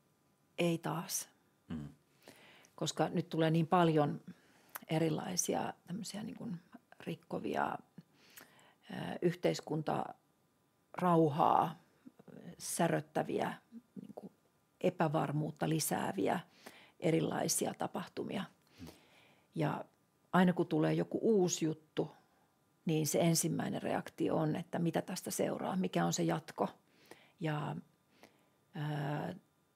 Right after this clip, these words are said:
Speaker 1: sit tulee vähän semmonen, niin kuin, että kädet ristiin, että toivottavasti
Speaker 2: Mm.
Speaker 1: tästä ei seuraa mitään, koska tämmöset, niin kuin, pienet incidentit, maailmanhistoria on osoittanut, niin ne saattaa eskaloitua hyvinkin isoiksi tapahtumiksi,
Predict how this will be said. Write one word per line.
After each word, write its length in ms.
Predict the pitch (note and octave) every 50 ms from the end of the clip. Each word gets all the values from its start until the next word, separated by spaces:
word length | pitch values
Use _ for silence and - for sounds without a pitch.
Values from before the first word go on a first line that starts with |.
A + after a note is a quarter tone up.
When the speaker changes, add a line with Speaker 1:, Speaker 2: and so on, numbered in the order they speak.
| _ _ _ _ -
Speaker 1:
sit 280 | - - F#3 E3+ - -
tulee 220 | - F3 E3+ E3
vähän 200 | E3+ F3 E3+ E3+
semmonen, 440 | D#3 - F3 E3 D#3+ D#3 D3+ D3 D3+
niin 140 | D#3 E3 D3+
kuin, 100 | E3 E3
että 120 | - -
kädet 280 | - E3+ E3 E3 D#3+ -
ristiin, 500 | - E3 D#3+ - - - D3+ C3+ - D3+
että 240 | E3+ D3 - F#3+ F3 -
toivottavasti 920 | - F#3+ F3 D#3 D3+ D#3+ - _ - - - F3+ E3+ - - G#3 F#3 E3+ - -
Speaker 2:
Mm. 60 | E3 D#3+ D#3 D3 -
Speaker 1:
tästä 300 | D#3 D#3 D3+ - - -
ei 100 | - F3+
seuraa 360 | - F#3+ - - - - -
mitään, 400 | - - F#3 - - - F3+ F3+
koska 340 | - - F#3+ - - F3 - -
tämmöset, 500 | - G3+ F3+ F3 F3 F3+ F3+ - - - - - - - - - _
niin 80 | F3 E3
kuin, 100 | D#3+ - - _ _ _ _
pienet 440 | A3+ A3 A3 G#3 F#3+ E3+ E3 E3 - -
incidentit, 880 | - F3+ F3 E3+ - F3 D#3+ E3+ E3 E3 D#3+ - - - - - - - - -
maailmanhistoria 760 | - F#3+ F#3+ F3 E3 D#3+ D3+ D#3+ E3+ - - - E3+ E3+ F3+ F#3
on 80 | F#3
osoittanut, 560 | F3+ - F3 D#3+ - - D#3+ D#3+ D#3+ - -
niin 220 | E3 E3 E3 D#3+ - -
ne 140 | F3 E3
saattaa 360 | D#3 - D#3+ D#3 - - E3 -
eskaloitua 800 | - D#3+ - - - D#3 D3+ - - - - - - - - - - - F3
hyvinkin 380 | E3+ D3 D#3 D#3+ D#3+ - - -
isoiksi 460 | F3+ D#3 - D#3+ C#3 - - - -
tapahtumiksi, 920 | - E3 D#3+ - - E3+ E3 - - - E3+ - - - - - G3 F3